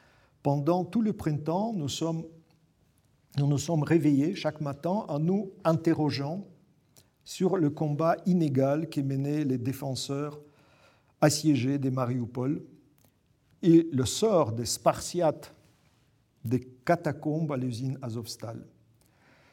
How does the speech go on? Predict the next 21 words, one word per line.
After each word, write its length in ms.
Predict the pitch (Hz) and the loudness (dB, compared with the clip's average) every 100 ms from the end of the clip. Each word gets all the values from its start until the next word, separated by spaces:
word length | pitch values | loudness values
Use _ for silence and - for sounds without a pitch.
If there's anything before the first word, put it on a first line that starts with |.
| _ _ _ - | _ _ _ -10
Sous 200 | - 196 | -2 4
des, 240 | 170 170 165 | 4 4 0
les 160 | 143 | -2
bombardements 720 | 123 180 180 170 160 160 185 | 0 0 2 2 0 -2 -2
monstrueux 500 | 180 160 - - 190 | -2 -4 -4 -2 0
et 40 | 180 | 2
les 120 | 139 | 2
déluges 460 | 120 160 180 156 127 | 2 0 0 -2 -4
de 80 | |
feu, 260 | 131 226 226 | -4 -2 2
ils 160 | 175 139 | 2 2
ont 120 | 160 | -4
tenu 500 | - 185 175 214 240 - - | -2 0 2 0 -2 -12 -4
quatre-vingt-deux 920 | 196 202 - 175 160 160 135 113 165 | 0 0 0 -2 -2 -2 -2 2 2
jours 400 | 135 156 220 196 | 2 -2 -4 -4
et 60 | 147 | -6
quatre-vingt-deux 840 | 175 165 156 139 160 151 120 160 | -8 -6 -6 -4 -4 -4 -2 -2
nuits. 300 | 139 123 - - - _ _ _ _ _ _ _ _ _ _ _ - | -2 -6 -8 -14 -20 _ _ _ _ _ _ _ _ _ _ _ -6
Grâce 420 | 127 120 180 180 | 0 4 2 2
au 40 | 139 | -8
cliché 640 | - 143 - 175 226 269 | -4 -2 -2 -2 -4 -6